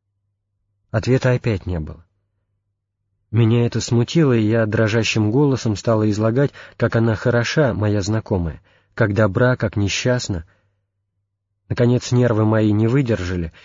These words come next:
я упала на стул и зарыдала. И тут впервые я услышала его голос. "Что ты чужие крыши кроешь,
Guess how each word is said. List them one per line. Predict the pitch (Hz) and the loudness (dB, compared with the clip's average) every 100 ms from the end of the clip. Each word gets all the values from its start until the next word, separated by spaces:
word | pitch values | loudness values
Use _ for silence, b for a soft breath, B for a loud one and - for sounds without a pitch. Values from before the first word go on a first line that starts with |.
| B | B
я | 104 117 | 0 2
упала | 117 - 113 104 | 2 0 0 0
на | 104 | -2
стул | 101 - 120 | -4 -2 0
и | 101 | 0
зарыдала. | 95 104 110 98 85 73 _ _ _ _ _ _ _ _ _ _ _ _ _ _ _ _ _ _ _ - | 0 -2 -2 -2 -4 -8 _ _ _ _ _ _ _ _ _ _ _ _ _ _ _ _ _ _ _ -6
И | 117 | -2
тут | 147 151 | 0 -2
впервые | - 120 110 110 139 123 107 | -2 0 0 2 2 2 2
я | 110 113 | 2 0
услышала | 107 - 123 - 110 | 0 0 -2 0 -2
его | 101 104 113 | 0 0 0
голос. | 107 104 85 71 - _ _ _ _ _ _ _ _ _ _ _ _ _ _ _ _ _ _ | 0 -2 -2 -8 -18 _ _ _ _ _ _ _ _ _ _ _ _ _ _ _ _ _ _
"Что | - - 139 143 | -14 -4 -2 -2
ты | 113 101 | -2 -4
чужие | - 113 104 107 104 98 | -2 -2 0 0 0 -2
крыши | - 127 143 - 101 | -2 0 0 0 -4
кроешь, | - 110 95 80 - | -4 -2 -2 -4 -8